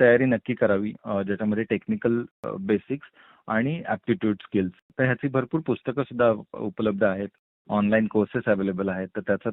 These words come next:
त्यांनी करावा. अजून एक महत्त्वाचा भाग म्हणजे कम्युनिकेशन स्किल्स. कम्युनिकेशन स्किल्स सुद्धा तुम्ही डेव्हलप केली पाहिजेत आणि especially म्हणजे इंग्लिशमध्ये तुम्हाला व्यवस्थित कम्युनिकेट करता आलं पाहिजे,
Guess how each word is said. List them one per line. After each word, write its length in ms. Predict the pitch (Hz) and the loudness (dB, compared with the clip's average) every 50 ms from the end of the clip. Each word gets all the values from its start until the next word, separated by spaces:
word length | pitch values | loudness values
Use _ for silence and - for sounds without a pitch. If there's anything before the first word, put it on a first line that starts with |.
| - _ | -8 _
त्यांनी 540 | _ _ _ _ _ - 104 101 104 104 | _ _ _ _ _ -4 -4 -2 -2 -4
करावा. 240 | 98 - 92 92 101 - _ _ _ _ _ _ _ - | -4 -6 -8 -8 -10 -12 _ _ _ _ _ _ _ -2
अजून 240 | 131 123 135 156 | -2 0 2 2
एक 120 | 165 165 156 | 0 2 2
महत्त्वाचा 380 | 156 156 147 147 156 147 156 | 2 2 4 2 2 0 0
भाग 160 | 147 147 147 143 147 | 0 0 0 0 -2
म्हणजे 260 | 147 147 147 160 170 - | -4 -4 -4 -4 -2 0
कम्युनिकेशन 600 | - 120 113 120 123 120 107 127 117 - 120 110 | 2 4 4 4 4 2 0 -2 -4 -2 -4 -4
स्किल्स. 320 | 110 - - 104 90 90 85 - _ _ _ _ _ | -6 -4 -2 -2 -2 -2 -4 -10 _ _ _ _ _
कम्युनिकेशन 520 | - 123 123 135 131 123 151 135 - 156 147 | -2 0 2 2 2 0 -2 -2 -2 -4 -4
स्किल्स 340 | - - 147 139 139 - - | -2 -2 -2 -2 -2 -2 -6
सुद्धा 220 | 143 123 127 139 | 0 2 2 2
तुम्ही 260 | 139 - 131 127 127 | 4 2 0 2 4
डेव्हलप 260 | 110 104 95 98 104 - - | 4 4 4 2 0 -2 -2
केली 180 | 107 98 95 92 | -2 -2 0 0
पाहिजेत 300 | 92 92 90 87 92 95 - | -2 -2 -2 -2 -4 -6 -6
आणि 220 | 107 110 101 104 110 | -4 -2 -2 -2 -2
especially 600 | 110 98 - - - 117 - 127 123 123 127 113 | -2 -6 -6 -6 -8 -6 -6 -6 -6 -6 -6 -4
म्हणजे 200 | 113 110 120 127 - | -4 -2 -2 -4 -2
इंग्लिशमध्ये 520 | 127 117 113 113 123 120 - - 131 123 131 | 0 0 0 0 0 -2 -4 -2 -2 -2 -2
तुम्हाला 300 | - 135 123 123 120 120 | -2 -2 0 2 2 4
व्यवस्थित 320 | 110 110 104 - - 127 117 - | 4 2 2 0 -4 -6 -6 -2
कम्युनिकेट 400 | - 110 98 101 101 101 104 98 - - | 0 0 2 2 2 0 -2 -2 -2 -2
करता 260 | 95 87 - - 95 | -2 0 0 0 0
आलं 120 | 92 90 | 0 0
पाहिजे, 260 | 87 92 85 82 87 | -2 -4 -4 -4 -8